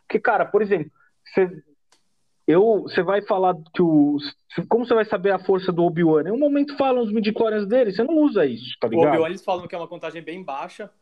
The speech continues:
Speaker 2: só que ele compensa na, no treinamento dele, né?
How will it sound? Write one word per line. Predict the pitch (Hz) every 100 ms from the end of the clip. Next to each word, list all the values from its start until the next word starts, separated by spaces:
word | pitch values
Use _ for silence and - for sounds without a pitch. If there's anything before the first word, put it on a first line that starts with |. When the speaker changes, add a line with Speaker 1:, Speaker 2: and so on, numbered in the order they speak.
| _
Speaker 2:
só | - 151
que | 165
ele | 165
compensa | 175 175 165 160 165 190
na, | 175 170 170 170 156 139 127 127 -
no | 151
treinamento | 160 160 151 151 151
dele, | 190 156 139 127
né? | 131